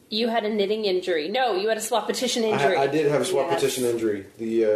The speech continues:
Speaker 2: the oven tried to bite my finger, and it
Speaker 3: Yeah.
Speaker 2: burned me. But it's okay. It just looks bad.
Speaker 1: It looks awful.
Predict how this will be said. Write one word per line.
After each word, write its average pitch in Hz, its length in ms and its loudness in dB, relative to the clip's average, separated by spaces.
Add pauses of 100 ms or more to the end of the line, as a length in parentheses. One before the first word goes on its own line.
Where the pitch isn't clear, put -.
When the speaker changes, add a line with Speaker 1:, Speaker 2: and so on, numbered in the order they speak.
(160)
Speaker 2:
the 107 60 -4
oven 120 320 0
tried 110 180 0
to 107 80 -4
bite 98 300 0
my 104 100 -4
finger, 95 360 -6 (760)
and 98 180 0
it - 60 4
Speaker 3:
Yeah. - 60 0
Speaker 2:
burned 98 280 2
me. 95 240 -2 (680)
But 104 160 6
it's 208 140 6
okay. 85 360 4 (220)
It 90 60 0
just - 260 -4
looks 85 140 -2
bad. 78 320 0 (600)
Speaker 1:
It 294 120 0
looks - 180 -4
awful. - 560 -4